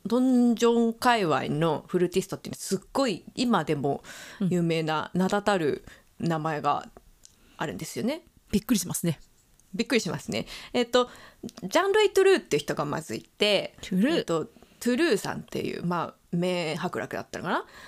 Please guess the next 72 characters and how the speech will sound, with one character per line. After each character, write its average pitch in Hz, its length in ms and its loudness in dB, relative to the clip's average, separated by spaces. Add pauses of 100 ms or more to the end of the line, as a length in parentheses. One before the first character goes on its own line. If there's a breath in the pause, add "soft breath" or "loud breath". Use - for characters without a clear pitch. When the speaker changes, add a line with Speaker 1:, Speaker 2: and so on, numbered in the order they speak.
(220 loud breath)
Speaker 1:
そ 208 320 0
こ 254 180 2
の 269 400 0 (220)
弟 220 200 6
子 - 160 -4
た - 160 4
ち - 260 -12
っ - 40 -20
て 190 100 6
い 175 80 4
う 165 60 0
の 156 100 0
が 196 300 2 (280)
す - 200 0
ご 190 80 6
い 170 40 0 (420 loud breath)
華 202 280 2
や 180 100 2
か 165 100 -8
な 139 80 -4
ん - 40 -8
で - 80 -8
す - 140 -12
よ。 - 80 -10 (280)
Speaker 2:
は - 200 -6
い。 - 140 -12
Speaker 1:
フ - 120 2
ル 180 160 6
ー - 40 -14
テ 180 60 6
ィ 180 40 0
ス - 40 -6
ト - 80 -4
ね。 170 120 -2
み 208 160 4
ん 226 60 6
な 202 80 0
フ 185 120 -2
ル 170 100 -2
ー 170 40 -16
テ - 80 -4
ィ - 40 -4
ス - 120 -18
ト。 - 200 -6
パ 180 100 -2
リ 151 320 -8
音 165 140 -4
楽 160 280 -6
院 165 240 -4
の、 311 280 -4 (400 loud breath)
あ 170 120 -6
の、 135 80 -6
ト - 140 -4
ゥ 190 40 0
ル 185 140 2
ー - 40 -20
ク - 100 -8
ラ 180 80 -4
ス - 140 -12
に - 420 -14 (240)
い - 60 -12
た 147 120 -12
方 156 200 -12
々 - 200 -12
っ - 60 -14
て - 180 -14
い - 60 -8
う - 60 -10
の - 100 -10
は、 156 280 -6 (240)
Speaker 2:
は - 200 -2
い。 165 80 -4